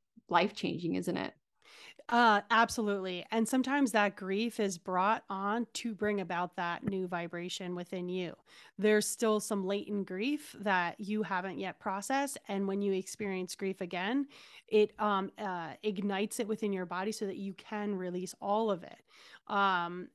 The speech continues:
Speaker 2: and, and that will raise your vibration and make you more inhabitable actually the next time for a, a pregnancy, which some people have noticed, you know, once you lo-, you lose a baby, the next time you do get pregnant, you wind up keeping it.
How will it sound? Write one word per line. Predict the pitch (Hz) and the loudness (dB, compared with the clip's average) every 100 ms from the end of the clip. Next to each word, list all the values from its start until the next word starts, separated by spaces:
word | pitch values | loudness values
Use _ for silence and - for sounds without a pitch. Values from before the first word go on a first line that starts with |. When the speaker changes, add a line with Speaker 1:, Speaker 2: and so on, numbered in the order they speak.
| _ _ | _ _
Speaker 2:
and, | 226 214 214 208 | 0 2 2 2
and | 226 | 4
that | 220 226 | 6 6
will | 220 | 4
raise | 214 214 208 | 4 2 0
your | 190 | 0
vibration | 196 185 196 202 208 196 | 0 0 -2 -2 -2 0
and | 196 214 | -2 -2
make | 208 208 - | -2 -2 -2
you | 214 | -2
more | 202 196 196 | 0 0 -2
inhabitable | 202 190 202 190 196 180 175 185 180 - | -4 -6 -6 -4 -2 -4 -6 -6 -4 -6
actually | 180 180 208 | -8 -8 -8
the | 185 190 | -6 -4
next | 247 269 | -4 -4
time | - 180 175 | -4 -4 -4
for | 190 180 | -6 -6
a, | 180 - 196 | -8 -10 -14
a | |
pregnancy, | 180 185 180 175 - 185 - - - - | -10 -10 -10 -10 -8 -8 -8 -18 -20 2
which | 226 220 - _ _ | 4 4 -4 _ _
some | - 240 | 0 2
people | 214 220 214 | 2 2 2
have | 208 202 | 2 2
noticed, | 208 269 185 175 - | 4 2 2 -2 0
you | 202 | 2
know, | 190 | 2
once | 196 202 196 | 2 2 0
you | 220 208 | 0 0
lo-, | 185 214 | 0 -2
you | 185 - 196 196 | -4 -8 -4 -2
lose | 180 233 | -2 -2
a | 214 | 0
baby, | 190 185 185 | -2 -2 -2
the | 185 | -2
next | 185 202 - | 0 0 -2
time | 220 196 | -2 -2
you | 185 | -2
do | 170 233 208 | -2 -2 0
get | 180 | -4
pregnant, | 208 190 190 | -4 -6 -6
you | 180 190 | -6 -6
wind | 185 175 | -6 -6
up | 175 | -10
keeping | - 226 208 180 165 | -8 -8 -4 -6 -6
it. | 156 | -10